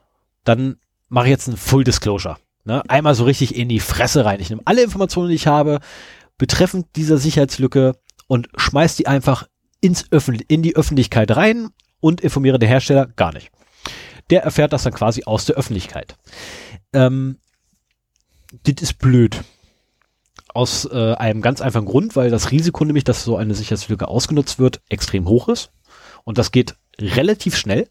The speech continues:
Also zumindest wenn tatsächlich, wenn alle seine Informationen, die er zu dieser Sicherheitslücke hätte, veröffentlicht, dann geht das sehr schnell, dass er für ein,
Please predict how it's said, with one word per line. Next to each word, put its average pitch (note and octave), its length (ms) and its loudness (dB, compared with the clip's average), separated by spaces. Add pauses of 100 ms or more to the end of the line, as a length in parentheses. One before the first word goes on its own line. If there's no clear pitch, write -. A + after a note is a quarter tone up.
(800)
Also A#2 200 -4
zumindest C3 260 2
wenn A#2 80 0
tatsächlich, C3 460 0 (220)
wenn G#2 240 -8
alle C#3+ 240 4
seine E3 220 2
Informationen, D3 500 -4
die C3+ 60 4
er B2 60 2
zu B2+ 140 -4
dieser A2 220 0
Sicherheitslücke D#3+ 760 0 (380)
hätte, G3 520 0
veröffentlicht, - 640 -4
dann B2+ 80 -2
geht A#2+ 140 0
das B2 140 -2
sehr A#2+ 160 4
schnell, C#3 180 -2
dass C3 160 -2
er - 80 -4
für A#2+ 140 0
ein, A2+ 200 -2